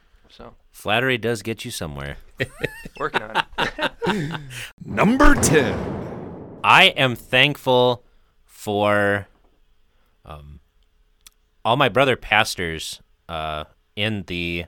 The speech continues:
Speaker 2: district. I just got back from Guttenberg, and I hung out with another pastor, and we read some of his stuff, and it's,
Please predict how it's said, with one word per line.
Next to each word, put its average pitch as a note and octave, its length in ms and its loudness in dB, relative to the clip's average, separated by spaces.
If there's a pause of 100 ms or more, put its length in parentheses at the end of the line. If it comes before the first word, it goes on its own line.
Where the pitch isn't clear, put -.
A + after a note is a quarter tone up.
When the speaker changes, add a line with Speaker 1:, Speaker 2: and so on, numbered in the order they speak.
(140)
Speaker 2:
district. - 560 -12 (540)
I F2+ 100 -4
just G#2+ 160 0
got G2 180 2
back F#2 220 0
from D#2+ 220 -12
Guttenberg, E2+ 680 -6 (100)
and F2 140 -10
I E2 140 -4
hung G#2+ 180 -6
out F#2+ 160 -4
with E2+ 180 -8
another E2 280 -8
pastor, F2 500 -6
and D#2+ 200 -8 (420)
we F2 80 -10
read G2 260 0
some G#2 180 -6
of G2 120 -8
his F2+ 120 -10
stuff, F2 360 -4
and E2+ 120 -10
it's, - 220 -12